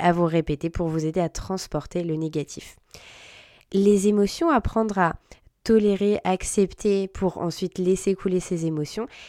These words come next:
est assez importante dans la gestion notamment des compulsions alimentaires. Souvent, c'est un facteur qu'on ne prend pas spécialement en compte, la gestion des émotions. C'est notamment aussi quelque chose que nous apprend pas spécialement non plus à accueillir. Et je trouve que ça fait partie de mon rôle du coup de vous aider là-dedans.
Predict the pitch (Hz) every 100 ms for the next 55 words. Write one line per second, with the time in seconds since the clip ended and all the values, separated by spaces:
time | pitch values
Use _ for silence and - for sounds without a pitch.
0 | - 175 170 214 196 254 233 208 185 -
1 | 208 202 196 180 160 156 - 190 175 160
2 | 170 180 160 151 143 147 - 190 180 165
3 | 147 - 127 - - - - - - 202
4 | 330 - 185 190 185 190 - - 202 190
5 | 165 160 220 - 185 - 170 170 160 151
6 | 156 170 156 143 156 151 151 151 143 -
7 | 160 175 170 180 202 226 208 175 160 165
8 | - 202 175 160 151 156 - 135 - -
9 | - - 277 - 226 208 202 185 196 202
10 | 165 - 202 - - - 170 180 185 -
11 | 147 139 139 - - _ 214 196 185 -
12 | 214 - 160 156 - 190 156 - 151 180
13 | 196 170 147 156 147 143 - 156 147 143
14 | 139 143 165 160 143 143